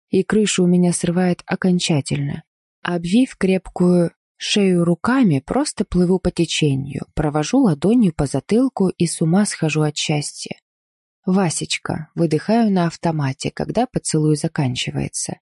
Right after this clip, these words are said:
«То-то же», довольно бубнит генерал, прижимая меня к себе. Да еще целует в макушку, как маленькую. От этого простого жеста душу переполняет странное чувство вселенской любви. К генералу, к родителям,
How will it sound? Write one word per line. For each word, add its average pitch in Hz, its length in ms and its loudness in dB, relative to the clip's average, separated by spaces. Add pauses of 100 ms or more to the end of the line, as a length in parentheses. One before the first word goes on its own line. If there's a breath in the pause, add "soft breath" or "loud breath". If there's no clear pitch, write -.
(580)
«То-то 151 380 0
же», 185 340 0
довольно 185 520 2
бубнит 185 400 2
генерал, 156 520 2
прижимая 139 520 0
меня 143 260 0
к - 60 -12
себе. 143 400 -4 (480)
Да 196 100 2
еще 208 280 2
целует 233 440 2
в 190 80 0
макушку, 196 580 0
как - 300 -4
маленькую. 151 680 0 (420)
От 185 200 0
этого 226 300 -2
простого 196 560 0
жеста 202 460 -2
душу 185 320 0
переполняет 180 640 2
странное 226 500 2
чувство - 440 -2
вселенской 190 720 0
любви. 160 480 -2 (380)
К - 40 0
генералу, 185 800 2
к - 60 -10
родителям, 160 800 0